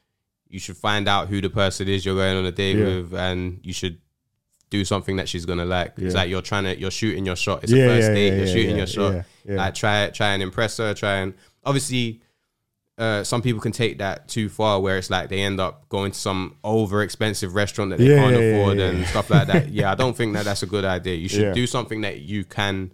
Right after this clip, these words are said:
Speaker 1: you can follow up, like, something that you can consistently do.
Speaker 2: Yeah, yeah.
Speaker 1: And so whatever, whatever that is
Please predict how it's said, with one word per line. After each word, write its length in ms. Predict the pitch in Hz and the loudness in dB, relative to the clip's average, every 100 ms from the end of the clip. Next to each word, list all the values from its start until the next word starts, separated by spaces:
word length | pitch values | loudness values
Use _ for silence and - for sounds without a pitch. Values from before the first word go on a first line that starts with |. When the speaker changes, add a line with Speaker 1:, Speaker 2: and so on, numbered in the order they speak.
| _ _ _ _ _ | _ _ _ _ _
Speaker 1:
you 140 | 98 | -8
can 280 | 95 101 92 | -4 -2 -2
follow 360 | - 104 98 95 | 0 0 2 0
up, 180 | 82 95 | -2 -2
like, 200 | 85 85 | -4 -2
something 280 | 110 113 104 | -2 -2 -2
that 100 | 87 | -4
you 220 | 95 92 | -6 -8
can 380 | - 98 90 - _ | -6 -6 -6 -10 _
consistently 580 | 101 - 98 95 92 87 | -8 -6 -6 -6 -6 -4
do. 200 | 90 - _ | -4 -6 _
Speaker 2:
Yeah, 280 | 117 113 90 - - | -2 0 0 -6 -8
yeah. 220 | 101 95 | -2 -2
Speaker 1:
And 380 | 92 95 90 90 - | -2 -4 -4 -8 -8
so 220 | 95 92 | -6 -4
whatever, 640 | 85 92 104 104 104 101 95 | -4 -2 0 0 0 0 -2
whatever 300 | 95 98 98 | -2 0 0
that 160 | 95 87 | 0 0
is 160 | 104 | -2